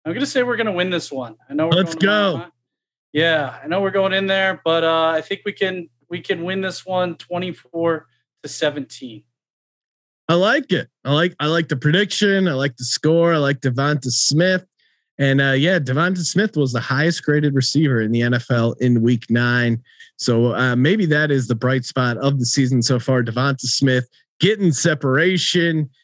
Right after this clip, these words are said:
Speaker 2: And, uh, I, I think last week was kinda his,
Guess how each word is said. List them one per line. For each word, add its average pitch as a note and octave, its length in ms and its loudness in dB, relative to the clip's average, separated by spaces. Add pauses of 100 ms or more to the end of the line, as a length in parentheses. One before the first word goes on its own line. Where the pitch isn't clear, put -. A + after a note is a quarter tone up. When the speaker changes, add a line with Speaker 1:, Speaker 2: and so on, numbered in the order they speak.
(160)
Speaker 2:
And, B2+ 440 2
uh, A#2 400 0
I, B2+ 260 -2
I D3 40 2
think D#3+ 220 2
last D3 300 0
week B2+ 160 0
was A2 160 -2
kinda C3 260 0
his, C3 300 2